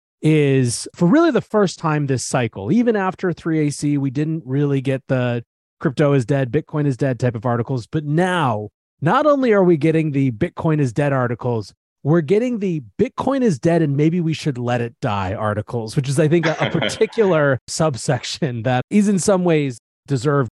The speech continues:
Speaker 1: and only to be expected. But I thought what would be fun today is to go through five previous moments in history that Bitcoin was supposed to have died and where it felt, if not exactly like it does now,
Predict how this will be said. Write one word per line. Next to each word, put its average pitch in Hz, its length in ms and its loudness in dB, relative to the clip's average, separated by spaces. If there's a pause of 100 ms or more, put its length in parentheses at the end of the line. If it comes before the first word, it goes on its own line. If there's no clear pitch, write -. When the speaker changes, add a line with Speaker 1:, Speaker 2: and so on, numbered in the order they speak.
Speaker 1:
and 131 220 0
only 135 240 0
to 127 100 -6
be 127 80 0
expected. 120 560 -2
But 143 180 -2
I 156 120 2
thought 233 280 0
what 247 120 -2
would 226 80 -2
be 185 120 2
fun 143 220 -2
today 123 260 -2
is 117 140 -6
to 135 120 -8
go 143 140 2
through 139 380 0 (340)
five 185 380 0
previous 175 420 2
moments 147 340 -2
in 123 80 -4
history 127 440 -2
that 123 200 -4
Bitcoin 131 500 -2
was 120 320 0
supposed - 460 -4
to 139 120 0
have 113 300 -4
died 110 520 -2 (400)
and 147 180 0
where 151 200 4
it 143 100 0
felt, 165 380 -2
if 240 140 -8
not 254 160 2
exactly 175 380 0
like 151 200 -2
it 123 80 -6
does 131 220 -2
now, 120 340 -4